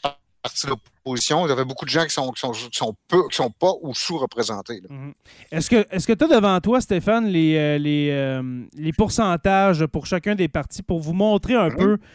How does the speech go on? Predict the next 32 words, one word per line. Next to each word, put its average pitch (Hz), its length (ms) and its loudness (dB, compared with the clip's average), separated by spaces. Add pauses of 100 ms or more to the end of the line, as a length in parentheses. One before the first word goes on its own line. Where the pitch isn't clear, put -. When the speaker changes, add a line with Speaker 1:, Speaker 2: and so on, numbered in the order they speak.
(440)
Speaker 2:
euh, 151 400 0
ben, - 80 -10 (220)
tu 285 160 -2
sais, 180 140 -6
juste 208 240 -4
pour 196 140 -2
vous 147 180 -10
démontrer, 190 500 2
on 220 100 -2
n'est 185 120 -2
pas 339 220 0
anti-François 151 720 -4
Legault, 143 420 -4
là. 160 240 -2
C'est, 143 340 -6
c'est 151 160 -6
vraiment, 165 480 -2 (320)
écoutez, 208 300 -2
là, 233 160 4
quatre-vingt-douze 240 800 -2
sièges 214 480 0
sur 151 120 -6
cent 180 220 -2
vingt-cinq, 165 560 -4
là, 160 120 -4
c'est, 135 320 -6
c'est 131 440 -8
monumental, 151 1000 -6
ok, 143 240 -12
comme 131 260 -8
nombre 139 340 -8
de, 135 80 -4